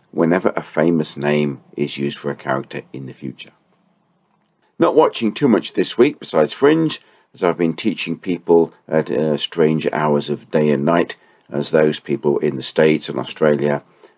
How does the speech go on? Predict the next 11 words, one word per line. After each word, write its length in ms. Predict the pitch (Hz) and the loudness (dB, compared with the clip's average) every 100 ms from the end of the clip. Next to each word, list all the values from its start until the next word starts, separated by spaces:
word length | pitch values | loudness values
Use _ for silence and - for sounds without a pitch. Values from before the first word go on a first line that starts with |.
| - | -10
and 120 | 71 | -6
of 80 | 67 | 0
course, 260 | 69 65 - _ | 0 0 -4 _
I'm 220 | - 60 57 | -12 -10 -6
in 80 | |
England. 360 | 65 69 50 _ _ _ _ _ _ _ _ _ _ _ _ _ _ | -6 -6 -10 _ _ _ _ _ _ _ _ _ _ _ _ _ _
So, 340 | - 123 67 _ - | 2 2 2 _ -12
to 80 | 127 | -6
Fringe, 840 | - 165 131 87 71 - - - _ - | 0 2 4 2 0 -4 -8 -8 _ -12
Johari 1000 | - 85 82 - 104 104 98 92 90 80 _ | 0 2 0 -2 0 2 2 0 -2 -4 _
Window. 640 | 71 78 65 64 50 - | -6 -4 -4 -8 -12 -12